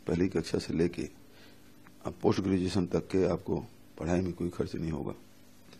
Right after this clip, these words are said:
उसी प्रकार से पैंतीस किलो राशन सभी परिवार को मिलेगा,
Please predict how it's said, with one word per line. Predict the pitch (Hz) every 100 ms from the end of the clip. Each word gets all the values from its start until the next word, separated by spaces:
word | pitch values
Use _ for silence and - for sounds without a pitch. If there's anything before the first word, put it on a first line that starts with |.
| - - - -
उसी | 101 147
प्रकार | - 131 101 98
से | - 127 - - - - - - - - - -
पैंतीस | 101 98 117
किलो | - 104 107 101 - -
राशन | 87 90 110 107 110 - - - - - - - - - - -
सभी | 90 107
परिवार | - 98 98 95
को | 95
मिलेगा, | 98 92 92 92